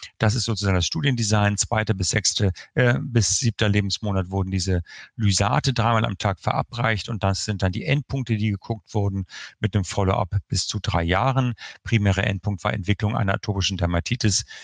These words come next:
mit sieben Monaten und das ist die Enttäuschung, die dann, äh, da rausgekommen ist. Das ist die gesamte Kohorte,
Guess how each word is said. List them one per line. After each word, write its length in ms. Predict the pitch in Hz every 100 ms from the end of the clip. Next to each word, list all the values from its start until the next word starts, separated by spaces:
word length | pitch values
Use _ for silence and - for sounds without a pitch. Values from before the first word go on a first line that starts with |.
| - 113
mit 240 | 107 226 190
sieben 360 | 101 101 92
Monaten 460 | 98 135 139 135 131
und 140 | 127
das 120 | 135 156
ist 160 | -
die 80 | 131
Enttäuschung, 580 | 110 - 127 131 147 123
die 100 | 110
dann, 200 | 104 117
äh, 400 | - 127 110 120
da 120 | 104
rausgekommen 600 | 95 120 120 - 107 104
ist. 260 | 80 - - - - -
Das 140 | 110
ist 120 | 120
die 60 | 104
gesamte 400 | 101 104 113 98
Kohorte, 600 | 98 85 107 135 127 120